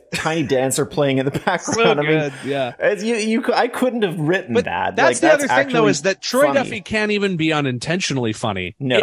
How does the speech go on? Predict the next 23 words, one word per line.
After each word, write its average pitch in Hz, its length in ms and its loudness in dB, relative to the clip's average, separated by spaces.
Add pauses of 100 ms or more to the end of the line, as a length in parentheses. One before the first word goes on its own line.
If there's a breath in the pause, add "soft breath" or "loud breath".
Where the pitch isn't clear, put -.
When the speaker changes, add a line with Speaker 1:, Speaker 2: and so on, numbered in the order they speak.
Speaker 2:
in, 226 180 2
in 247 240 0
Speaker 1:
no. 220 80 2
Speaker 2:
the 202 60 4
movie. 180 460 0 (180 loud breath)
He 214 200 2
is 269 180 2
an 196 140 2
overnight. 143 640 -2 (520 loud breath)
I 160 80 0
was 160 160 0
saying 196 300 0
before 165 600 0
we 147 120 -4
started 151 260 -2
recording 143 400 0
that 135 140 -2
he's 175 280 -2
like 196 220 0
a 180 80 0
Danny 151 340 -2
McBride 117 600 -4
character - 560 -10